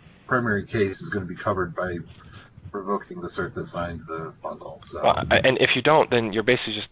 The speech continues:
Speaker 2: the bundle's failing for really weird ways. I mean, that's a really strange thing to push to your users. "Here, we revert the certificate s-, for this thing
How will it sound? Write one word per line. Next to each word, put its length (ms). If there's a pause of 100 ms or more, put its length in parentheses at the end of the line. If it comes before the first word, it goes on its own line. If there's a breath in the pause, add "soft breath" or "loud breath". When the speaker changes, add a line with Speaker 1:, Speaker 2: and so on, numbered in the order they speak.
Speaker 2:
the 80
bundle's 300 (120)
failing 440
for 200 (160)
really 320
weird 320
ways. 280
I 40
mean, 80
that's 160
a 60
really 280 (140)
strange 440
thing 160
to 60
push 180
to 60
your 100
users. 320 (400 loud breath)
"Here, 260
we 120
revert 420
the 80 (120)
certificate 840 (720)
s-, 420
for 120
this 160 (260)
thing 460